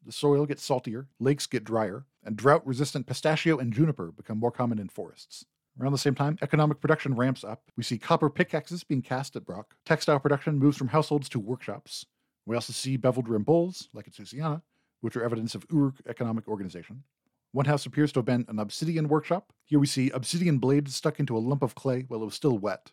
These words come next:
In two thousand five, Joan Oates called this, quote, "an extraordinary clay blade holder," end quote. We also see a pipe drain made of baked clay. This is part of the standard Uruk urban design. We have similar plumbing at Chogamish. And Tel Brock was finally mostly abandoned when the Uruk colonial network collapsed.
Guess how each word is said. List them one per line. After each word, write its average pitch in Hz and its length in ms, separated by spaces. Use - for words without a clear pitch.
In - 40
two 143 100
thousand 113 180
five, 123 320
Joan 117 220
Oates 113 200
called 104 220
this, - 280
quote, 90 220
"an - 80
extraordinary 160 600
clay 151 400
blade 127 380
holder," 85 300
end 80 100
quote. - 180
We 139 60
also 147 180
see 131 180
a 117 60
pipe - 260
drain 117 240
made 117 120
of 107 100
baked - 220
clay. 95 300
This - 140
is 123 80
part 127 260
of 107 120
the 110 80
standard 147 480
Uruk 151 300
urban 139 240
design. 113 420
We 113 60
have 107 120
similar 147 520
plumbing 139 460
at 95 240
Chogamish. 107 640
And 135 220
Tel 170 160
Brock 156 240
was 135 140
finally 175 500
mostly 135 300
abandoned 123 520
when 127 120
the 123 120
Uruk 151 180
colonial 143 340
network 135 280
collapsed. - 520